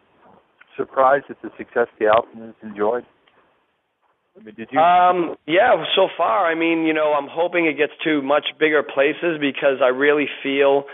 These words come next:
Speaker 2: at the end of the day when I listen back to this record now that it's, it's such, I, I hope, I'm not speaking too prematurely, but there's some pieces on this record that really do feel timeless to me. And I hope it goes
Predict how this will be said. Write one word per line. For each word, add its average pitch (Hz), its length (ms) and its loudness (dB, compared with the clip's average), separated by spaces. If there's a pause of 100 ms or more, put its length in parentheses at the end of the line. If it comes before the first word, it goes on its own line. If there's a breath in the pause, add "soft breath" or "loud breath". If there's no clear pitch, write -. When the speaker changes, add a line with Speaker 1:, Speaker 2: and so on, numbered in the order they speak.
(300 loud breath)
Speaker 2:
at 120 160 2
the 139 100 2
end 139 140 2
of 131 60 2
the 123 80 4
day 127 300 2
when 123 140 2
I 117 60 6
listen 123 340 -2
back 120 300 0
to 127 80 -10
this 113 200 -4
record 123 380 0
now 110 280 4
that 110 180 2
it's, 107 120 0 (640 loud breath)
it's 127 220 0 (200)
such, 151 200 0 (680)
I, 123 220 4
I 143 240 2
hope, 156 500 -2
I'm 123 160 -2
not 123 200 0 (100)
speaking 135 500 -8
too 135 60 -8
prematurely, 131 720 -2
but 117 240 -2 (260 loud breath)
there's 143 220 -2
some 170 140 0
pieces 139 420 -4
on 127 100 2
this 120 180 -4
record 131 300 0
that 120 140 2
really 131 400 0
do 135 240 -2 (100)
feel 127 200 4
timeless 117 480 -4 (120)
to 107 80 -12
me. 76 260 -12 (300 loud breath)
And 120 160 2
I 120 140 4
hope 160 400 0 (400 loud breath)
it 135 180 0
goes 151 240 2